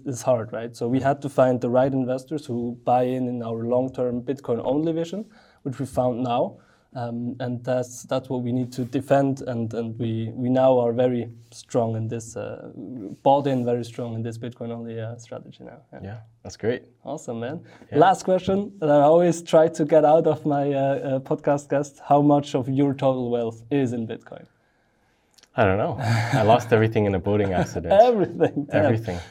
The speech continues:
Speaker 1: Just could buy your coffee, but, like,
Speaker 2: Yeah.
Speaker 1: even the, the, the percentage of how much you, you, you would think would be,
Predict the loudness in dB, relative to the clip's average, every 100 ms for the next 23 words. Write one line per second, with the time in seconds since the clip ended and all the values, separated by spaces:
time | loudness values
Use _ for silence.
0 | 0 2 2 -4 _ _ -4 -2 -2 -4
1 | 2 4 4 2 -2 -6 -6 -10 -6 0
2 | 0 0 -8 -20 -20 _ _ 2 6 6
3 | 4 2 2 4 4 2 2 4 4 2
4 | -2 -2 0 4 4 4 0 -2 -4 -4
5 | -2 0 0 -2 -6 -6 -4 -2 0 0
6 | 0 -2 -2 0 0 0 0 0 -4 -10
7 | -10 -8 -4 0 0 0